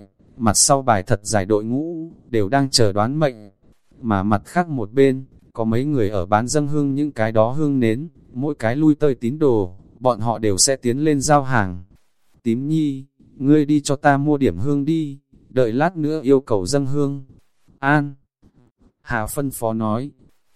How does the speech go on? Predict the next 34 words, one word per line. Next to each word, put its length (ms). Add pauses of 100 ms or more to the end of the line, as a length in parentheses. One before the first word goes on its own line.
(100)
"Nga, 460 (320)
tốt." 220 (600)
Thấy 160
Tím 300
Nhi 180
bước 180
nhanh 260
chạy 260
qua 120
đi, 360 (380)
An 160
Hà 220
cũng 220
tò 180
mò 220
đi 160
tới 200
đoán 280
mệnh 160
hòa 240
thượng 240
trước 200
mặt, 180 (300)
nhìn 240
hắn 260
là 120
như 200
thế 160
nào 220
cho 160
người 220
ta 240
đoán 260
mệnh. 180